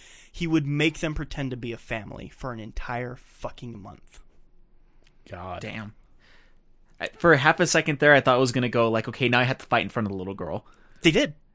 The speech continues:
Speaker 1: The little girl lived with them.
Speaker 3: Okay.
Speaker 1: It's fucked up. There's
Speaker 3: Yeah.
Speaker 1: no way that that little girl isn't scarred in some way, 'cause there's just a little thing in her brain that doesn't realize that it's a play. It doesn't realize they're playing.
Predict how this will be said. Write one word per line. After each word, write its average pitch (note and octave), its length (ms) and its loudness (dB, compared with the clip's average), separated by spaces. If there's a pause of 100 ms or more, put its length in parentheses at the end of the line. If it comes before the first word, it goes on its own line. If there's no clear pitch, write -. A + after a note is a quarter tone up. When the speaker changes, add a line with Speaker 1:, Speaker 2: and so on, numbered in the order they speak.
(160)
Speaker 1:
The E3+ 140 -2
little F#3+ 160 6
girl F#3+ 200 4
lived G3 180 0
with D#3 140 -4
them. - 160 -10
Speaker 3:
Okay. A#2 40 -14 (460)
Speaker 1:
It's D3+ 180 -6
fucked - 360 -2
up. B2+ 140 0
There's D3+ 200 0
Speaker 3:
Yeah. B2 100 4
Speaker 1:
no E3 140 4
way D#3+ 180 4
that A#2 120 -6
that B2 120 -4
little C3 200 -4
girl A#2+ 280 -6
isn't A#2 200 -10
scarred A#2 300 -4
in A2+ 80 -12
some A#2+ 220 -8
way, A2 220 -12
'cause D3+ 160 -6
there's E3+ 180 0
just - 220 -8
a F#3 80 0
little F#3 220 -2
thing G#3 160 -2
in G3+ 60 -4
her F#3+ 80 -2
brain A#3 180 -4
that C#3+ 100 -6
doesn't D#3+ 260 -6
realize D3+ 400 -2
that D3 120 -4
it's C#3 100 -8
a D3 60 -6
play. E3+ 320 -2
It - 160 -12
doesn't C#3 380 -2
realize C#3+ 260 -4
they're C3 120 -10
playing. - 520 -10